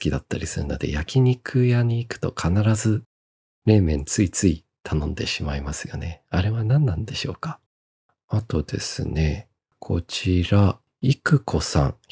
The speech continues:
冷や汁。ああ、冷や汁もいいですね。冷や汁と麦飯。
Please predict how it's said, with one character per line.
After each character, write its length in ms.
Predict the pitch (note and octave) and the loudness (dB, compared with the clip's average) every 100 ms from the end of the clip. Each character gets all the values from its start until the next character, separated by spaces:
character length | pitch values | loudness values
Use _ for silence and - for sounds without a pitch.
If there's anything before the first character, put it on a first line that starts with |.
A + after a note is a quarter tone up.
| - | -4
冷 80 | F2+ | 2
や 180 | G2 C#3 | 6 6
汁。 480 | C#3+ C3 B2+ - - _ _ _ _ _ _ - | 4 4 4 4 0 _ _ _ _ _ _ -4
あ 380 | E2+ F2 E2+ | -2 0 -2
あ、 20 | D#2+ | -2
冷 360 | - - F#2 | -4 -4 -2
や 180 | G2+ B2+ | 0 0
汁 360 | - D3 C3+ C3+ | 0 0 2 2
も 180 | C3 B2+ | 2 2
い 20 | |
い 320 | C3+ B2 B2 | 2 0 -2
で 140 | - | -4
す 200 | - - | -4 -2
ね。 400 | C#2 D2+ D2+ D2 - _ _ _ _ _ _ _ _ - - - | -2 0 0 -4 -8 _ _ _ _ _ _ _ _ -20 -12 -6
冷 80 | F#2+ | 0
や 220 | A#2 D3+ | 2 4
汁 320 | D3+ - C#3+ C#3+ | 2 2 2 2
と 300 | - D3 F2+ | 4 6 6
麦 440 | D#2+ E2 - B2+ | 4 2 6 6
飯。 480 | A2+ D#2+ - C#2+ | 8 4 2 -6